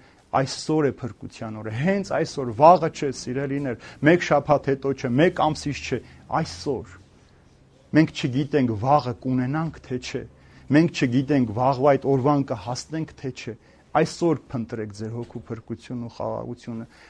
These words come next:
Այսօր բացեք այդ դուռը, որ ձեր մեջ այդ խաղաղությունը գա։ Եվ այսօր, երբ որ Պողոս առաքյալ իր խոսքը վերջացնում է, ասում է. «Թող Հայր Աստծո շնորհը և մեր Տեր Հիսուս Քրիստոսի խաղաղությունը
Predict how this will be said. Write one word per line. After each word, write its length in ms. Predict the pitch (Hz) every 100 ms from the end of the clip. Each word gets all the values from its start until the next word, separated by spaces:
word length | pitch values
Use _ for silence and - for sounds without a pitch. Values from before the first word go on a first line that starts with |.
| -
Այսօր 380 | 180 185 208 139
բացեք 540 | 123 127 - 127 117
այդ 140 | 120 104 143
դուռը, 220 | 147 135
որ 140 | 120 - - _ -
ձեր 240 | 147 147 143
մեջ 200 | 135 113
այդ 140 | 90 -
խաղաղությունը 800 | 117 113 120 117 - 123 117 117 117
գա։ 80 | 127 _ - -
Եվ 160 | 139 143
այսօր, 260 | 143 151 139
երբ 160 | 139
որ 80 | 139 139
Պողոս 280 | 131 139 143
առաքյալ 400 | 131 135 143 131
իր 100 | 110
խոսքը 320 | 139 135 - 110
վերջացնում 560 | 117 120 - 147 143
է, 40 | 131
ասում 200 | - 139
է. 40 | - - _ 151
«Թող 120 | 131
Հայր 220 | 123 156 143
Աստծո 280 | 139 139 127 -
շնորհը 520 | 131 135 185 190 139 - - -
և 140 | 131
մեր 140 | 139 139
Տեր 140 | 160 110
Հիսուս 320 | 131 170 165
Քրիստոսի 460 | - 127 135 - 175
խաղաղությունը 800 | - 151 165 139 156 - 196 175